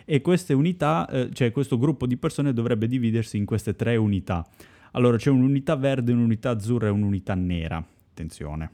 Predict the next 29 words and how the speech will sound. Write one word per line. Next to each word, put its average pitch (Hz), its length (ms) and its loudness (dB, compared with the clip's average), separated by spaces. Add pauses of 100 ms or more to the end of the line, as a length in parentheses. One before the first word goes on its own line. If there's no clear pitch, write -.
(120)
ok? 92 240 -6
Seguite 98 400 0
attentamente 87 680 0
quello 85 220 -4
che 82 100 -6
vi 82 60 -8
sto - 140 -14
dicendo 107 300 -2
perché 87 240 -6 (300)
è - 60 -6
un 110 100 4
progetto, 104 480 2
anche 90 160 -2
perché 85 240 -6
poi 101 120 -4
se 90 120 -4
volete 92 260 -4
parteciparci, 87 920 -6 (380)
eh, 80 380 -10
dovete, 85 320 -6
dovete 87 400 -4
ovviamente 90 720 -4 (220)
capire 202 460 2
cosa, 101 300 -2
quale, 110 520 0
a 101 160 -6
quale 113 480 2
plotone 110 560 2
appartenete 104 840 -2